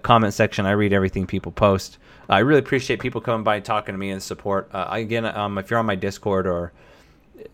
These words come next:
even not, you'll probably hear from it. I'll keep you guys updated on Little Raz's health situation, if he does indeed have cancer or not, and if so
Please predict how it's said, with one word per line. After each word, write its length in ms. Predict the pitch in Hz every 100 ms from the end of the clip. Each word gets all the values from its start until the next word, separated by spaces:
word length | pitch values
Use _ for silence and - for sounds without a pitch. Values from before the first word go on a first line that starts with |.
| _
even 240 | 123 117 110
not, 220 | 101 -
you'll 100 | 98
probably 240 | 113 98
hear 140 | 95 92
from 160 | 98
it. 60 | 92
I'll 100 | 92
keep 240 | - 110
you 60 | 104
guys 180 | 92 95
updated 500 | 90 92 90 87 87
on 140 | 85
Little 180 | 87 87
Raz's 380 | 87 85 87 -
health 240 | 82 82
situation, 680 | - - 92 87 85 87 87
if 100 | 92
he 80 | 87
does 240 | 104 98
indeed 240 | 92 95 92
have 100 | -
cancer 400 | 90 87 - 85
or 40 |
not, 260 | 85 85 -
and 200 | 80 -
if 160 | - -
so 340 | 90 85 85